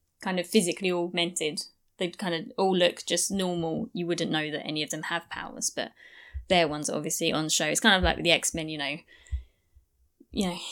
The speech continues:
the Beast, I mean, you know, he's the Beast, he's bright blue and he's wandering around. You can see that he's got power, but <laughs> most of the others you can't. Yeah, any that you would have wanted to see, like, how they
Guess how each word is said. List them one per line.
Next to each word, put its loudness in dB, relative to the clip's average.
the -2
Beast, 10
I -2
mean, 4
you 0
know, 2
he's 2
the 2
Beast, 4
he's -6
bright 2
blue 4
and 0
he's -8
wandering -8
around. -4
You -8
can -4
see 4
that -4
he's -8
got -16
power, -10
but -2
<laughs> -14
most 0
of 8
the 2
others -4
you -10
can't. -2
Yeah, 0
any 2
that 4
you 4
would 2
have 2
wanted 4
to 0
see, 6
like, 0
how 4
they 2